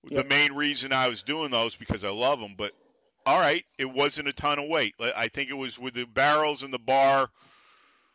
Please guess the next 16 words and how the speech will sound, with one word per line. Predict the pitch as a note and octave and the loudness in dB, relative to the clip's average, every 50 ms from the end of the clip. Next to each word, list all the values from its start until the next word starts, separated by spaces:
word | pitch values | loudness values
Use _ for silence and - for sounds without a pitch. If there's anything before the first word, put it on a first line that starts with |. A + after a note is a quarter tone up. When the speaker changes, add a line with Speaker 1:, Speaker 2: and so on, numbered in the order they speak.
| _ _ - - - | _ _ -4 0 2
Speaker 2:
uh, | D#3 E3+ F3 F3+ F3+ - - - - - E3+ E3+ D#3+ | 4 6 6 6 6 6 6 6 6 6 4 4 2
probably | - - F3 F3+ F#3 F3+ F3+ | 2 2 4 4 4 4 4
about | E3+ F3 E3 E3 D#3 | 4 4 4 4 4
a | C#3 | 2
hundred | C3+ D3+ D#3+ D#3+ D#3+ D#3 C#3+ - | 2 0 0 0 0 -2 -4 -6
forty-three | - - D3 D3 D3 C#3+ C#3 C3 - - C#3 C3+ C3 | -8 -4 -2 0 0 0 -2 -4 -6 -6 -4 -4 -4
pounds. | - - B2 A#2+ A2+ G#2 F#2 E2+ - - - | -4 -2 -2 -2 -2 -2 -4 -8 -12 -10 -4
But | C3 C3 - - - | -4 -4 -2 0 2
every | D3+ D#3+ F3 F3+ | 2 4 2 2
time | - F3+ E3+ E3 E3 D#3+ | 2 2 2 2 4 4
I | D#3 D3 | 2 2
grabbed | A#2 C3 C#3 D3 D3 D3 D3 C#3 D3 | 0 0 2 4 6 6 4 4 4
that | C#3+ C#3 C3+ C3 - | 4 4 4 4 0
for | - C#3 | -6 -10
the | B2+ A#2+ A#2+ | -10 -10 -10
ten | - - C3+ B2+ C3 B2+ B2+ B2 B2 | -6 -2 2 2 4 4 2 0 -4